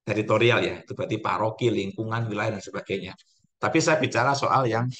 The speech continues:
kategorial. Di sini kita sudah memiliki tempat untuk mengkader anak-anak ya, ada pia, ada pir, ada O M K,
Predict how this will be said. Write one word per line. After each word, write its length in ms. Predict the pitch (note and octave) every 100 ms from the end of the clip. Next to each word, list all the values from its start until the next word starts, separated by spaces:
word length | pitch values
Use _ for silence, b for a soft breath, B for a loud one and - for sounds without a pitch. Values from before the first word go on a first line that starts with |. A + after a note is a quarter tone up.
| - _
kategorial. 800 | A#2 B2 B2 A2 G#2+ A2 F#2+ -
Di 80 | G#2
sini 240 | B2 D#3
kita 240 | D3+ E3
sudah 240 | D#3+ C#3 B2+ B2+
memiliki 480 | B2+ D3 C#3+ E3+ E3+ - _ _ _ _ _ -
tempat 320 | C#3 D3+ -
untuk 240 | D3 C#3
mengkader 560 | D#3 D3 D3+ - D3+ B2 F#2+ -
anak-anak 560 | A2+ A#2+ B2+ C3 C#3 -
ya, 160 | G2+ A#2+
ada 200 | - G2+ -
pia, 300 | B2+ B2+ A#2+ G#2
ada 180 | A2+ G#2+
pir, 240 | - B2+
ada 160 | A#2+ A2+
O 160 | G2 F2
M 240 | B2
K, 40 | B2+